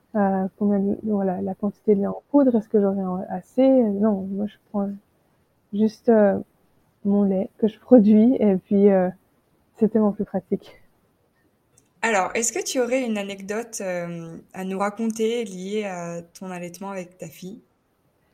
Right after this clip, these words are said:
Speaker 1: Moi, disons, bon, on va, on, je peux en dire une, euh, rigolote, parce que celle-là, en plus, elle était, je la raconte à tout le monde.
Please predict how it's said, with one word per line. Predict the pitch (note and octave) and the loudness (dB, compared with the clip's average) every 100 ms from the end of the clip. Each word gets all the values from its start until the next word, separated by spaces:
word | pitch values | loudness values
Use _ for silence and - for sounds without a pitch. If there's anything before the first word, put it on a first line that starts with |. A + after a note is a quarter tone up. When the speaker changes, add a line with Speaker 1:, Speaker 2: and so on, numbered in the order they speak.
| _ _ - | _ _ 0
Speaker 1:
Moi, | A3 | 6
disons, | A3 A3 A3+ A#3 | 6 6 4 4
bon, | A#3 A#3 | 6 8
on | |
va, | G#3+ G3+ | 6 4
on, | G#3+ | 2
je | G#3+ | -2
peux | - G#3+ | -2 0
en | G#3+ | 4
dire | G#3 G#3+ | 4 4
une, | A#3 G#3+ | 4 2
euh, | G3 G3 - - | 2 -2 -6 -6
rigolote, | G3+ F#3 G3+ G3 G3+ G#3 | -4 -2 0 2 2 0
parce | - G3 | -4 -8
que | - G3+ | -6 -2
celle-là, | G#3+ G3+ G3+ | 0 0 -2
en | |
plus, | F#3+ G#3+ | -4 -6
elle | G#3 F#3+ | -4 -4
était, | F#3 G3 F#3 F#3 _ _ _ _ _ _ _ | -4 -4 -4 -6 _ _ _ _ _ _ _
je | - | 0
la | A3 | 2
raconte | G#3 G#3 G#3 | 2 2 0
à | G3+ | -2
tout | - | 2
le | G3+ | 2
monde. | G3 G#3 | 2 0